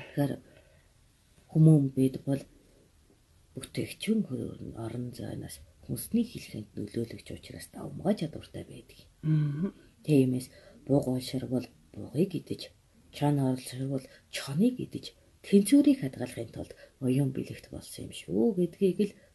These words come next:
Speaker 1: ухаглах ёстой юм да.
Speaker 2: Мгм. Тэрнээс одоо бол хэрэлдээд ах шаардлага байхгүй байх нь шүү дээ.
Speaker 1: Мгм.
Speaker 2: Аль аль нь
Speaker 1: Мөн
Speaker 2: бодоод.
Speaker 1: хүн яагаад үрлэх чадвартай юм бэ? Агнах чадвартай юм бэ? Хэмээвэл
Speaker 2: Мгм.
Speaker 1: тийм үү? Ан амьтан хэтийд ойшраад өвс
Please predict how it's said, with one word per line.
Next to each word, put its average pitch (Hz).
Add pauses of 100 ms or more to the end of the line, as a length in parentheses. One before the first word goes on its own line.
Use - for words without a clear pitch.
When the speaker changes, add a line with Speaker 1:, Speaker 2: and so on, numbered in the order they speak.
(100)
Speaker 1:
ухаглах -
ёстой -
юм -
да. - (920)
Speaker 2:
Мгм. 151 (140)
Тэрнээс 180
одоо 180
бол 170
хэрэлдээд 160
ах -
шаардлага 147
байхгүй 131
байх -
нь 175
шүү -
дээ. -
Speaker 1:
Мгм. 127 (460)
Speaker 2:
Аль 165
аль 160
нь 143
Speaker 1:
Мөн 139
Speaker 2:
бодоод. 151 (200)
Speaker 1:
хүн 156
яагаад 113
үрлэх 151
чадвартай -
юм 123
бэ? 110 (160)
Агнах 131
чадвартай -
юм -
бэ? -
Хэмээвэл -
Speaker 2:
Мгм. - (360)
Speaker 1:
тийм 127
үү? 131 (220)
Ан 143 (120)
амьтан 131
хэтийд -
ойшраад 127 (260)
өвс 135